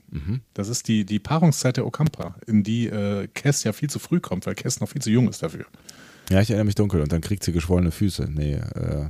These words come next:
Speaker 2: Ja, und Hände, genau.
Speaker 1: Hände, ja.
Speaker 2: Ein bisschen eklig.
Speaker 1: Ja, mit,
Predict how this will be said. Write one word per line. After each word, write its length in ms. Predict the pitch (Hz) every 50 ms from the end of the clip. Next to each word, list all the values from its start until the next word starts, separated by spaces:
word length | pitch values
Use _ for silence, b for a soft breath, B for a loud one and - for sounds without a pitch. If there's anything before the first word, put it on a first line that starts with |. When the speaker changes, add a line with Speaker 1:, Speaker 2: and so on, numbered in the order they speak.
| 80 -
Speaker 2:
Ja, 180 | 113 110 110 113
und 140 | 113 113 -
Hände, 300 | 98 104 107 95 90 - -
genau. 160 | - 98 90 80
Speaker 1:
Hände, 180 | - - -
ja. 120 | - - -
Speaker 2:
Ein 80 | 80 - _ _ _ _ _ _ _ _ _ _ _ _ _ _ _ _ _ -
bisschen 200 | - 101 - -
eklig. 320 | - - - - - - - _ _ _
Speaker 1:
Ja, 220 | - - - - -
mit, 160 | - -